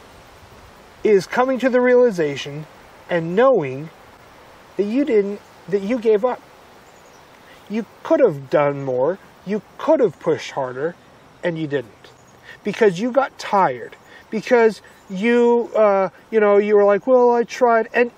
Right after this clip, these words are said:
and, you know, I'm a person, I don't like excuses, okay? And part of that is because an excuse, uh, you know, I could give all kinds of excuses at the end of a match. I could go, "Oh, well, you know,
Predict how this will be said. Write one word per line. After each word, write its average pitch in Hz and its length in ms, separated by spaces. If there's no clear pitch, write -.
and, 226 260
you 208 140
know, 202 220
I'm 220 220
a 233 80
person, 220 380
I 196 120
don't 208 200
like 185 240
excuses, 156 760
okay? 170 340
And 175 300
part 247 220
of 277 60
that 156 200
is 151 240
because 196 480
an 202 120
excuse, 214 840
uh, - 60
you 226 140
know, 202 120
I 240 140
could 233 220
give 226 320
all 233 200
kinds 233 380
of 220 80
excuses 214 640
at 208 100
the 214 120
end 208 120
of 208 80
a 208 80
match. 208 320
I 208 100
could 180 140
go, 208 160
"Oh, 247 300
well, 220 340
you 220 120
know, 202 260